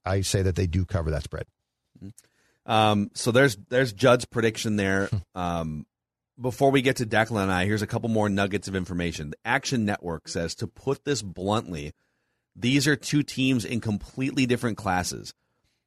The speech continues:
Speaker 2: Led by Dak Prescott, which, again, we'll see.
Speaker 1: Right.
Speaker 2: The Cowboys are first in scoring offense at thirty-four points per game.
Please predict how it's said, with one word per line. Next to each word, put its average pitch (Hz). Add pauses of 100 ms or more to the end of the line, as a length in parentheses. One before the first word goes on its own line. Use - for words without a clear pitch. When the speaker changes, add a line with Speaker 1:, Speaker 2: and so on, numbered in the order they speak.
(140)
Speaker 2:
Led 143
by 185
Dak 156
Prescott, 101
which, 95
again, 131
we'll 95
see. 110 (420)
Speaker 1:
Right. 127
Speaker 2:
The -
Cowboys 147
are 127
first -
in 165
scoring 156
offense 113
at -
thirty-four 139
points 127
per 117
game. 82